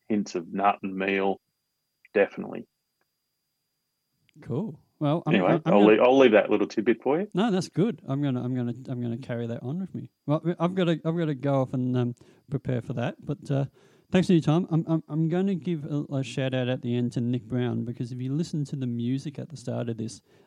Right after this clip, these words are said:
Speaker 2: uh, he composed that. And, uh, maybe we'll have a prize if anybody can guess, because we talked in episode one about music and wine. The music at the start of this podcast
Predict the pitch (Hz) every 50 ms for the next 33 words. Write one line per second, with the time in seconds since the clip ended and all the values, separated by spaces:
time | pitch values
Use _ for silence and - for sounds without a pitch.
0 | - - 120 120 120 117 - _ _ _ _ _ _ _ - - - 180 - 170
1 | 131 - - 135 143 139 123 113 - - - - - - 147 151 151 147 - -
2 | _ _ _ _ _ - 143 139 147 147 - 135 147 160 156 160 156 147 143 131
3 | 143 120 120 143 - - 123 117 120 117 117 113 131 123 - 127 120 127 113 127
4 | 120 117 113 - - 120 117 110 113 - 127 113 120 120 113 - - - - 127
5 | 117 - 135 123 120 - - _ _ _ _ _ - 131 151 139 - 156 160 147
6 | 143 - - - - 135 123 117 117 117 - 139 110 - - 120 - 123 117 117
7 | 110 113 117 120 120 117 117 113 120 117 - - 120 120 120 113 123 117 - 117
8 | 113 113 117 123 113 110 110 120 139 _ _ _ _ _ _ _ _ - 131 127
9 | 127 127 127 127 127 127 131 131 131 131 - 139 143 165 175 160 - 123 113 117
10 | 127 127 - 123 127 131 139 - 123 127 117 117 120 131 - - _ _ - -
11 | 120 113 107 110 - 123 120 117 - - - - 127 123 - - 120 113 113 117
12 | - -